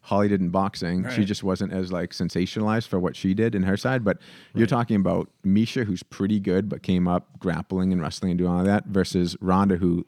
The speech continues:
Speaker 1: lived judo, and Holly, who lived boxing. So you're putting two, like, elite athletes on the same playing field,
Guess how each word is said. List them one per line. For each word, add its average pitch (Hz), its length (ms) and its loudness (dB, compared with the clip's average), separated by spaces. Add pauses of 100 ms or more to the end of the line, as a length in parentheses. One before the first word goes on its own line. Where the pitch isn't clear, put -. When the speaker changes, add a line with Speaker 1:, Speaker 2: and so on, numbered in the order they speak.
Speaker 1:
lived 98 640 2
judo, 90 460 2 (180)
and 87 180 0
Holly, 90 320 0
who 90 140 -4
lived 90 280 -2
boxing. 90 340 -4
So - 100 -4
you're 87 80 2
putting 104 260 4
two, - 180 2
like, 90 240 2
elite 92 280 2
athletes 110 580 -4
on 90 120 -2
the 87 80 -4
same 95 220 -4
playing 104 240 0
field, 87 340 -2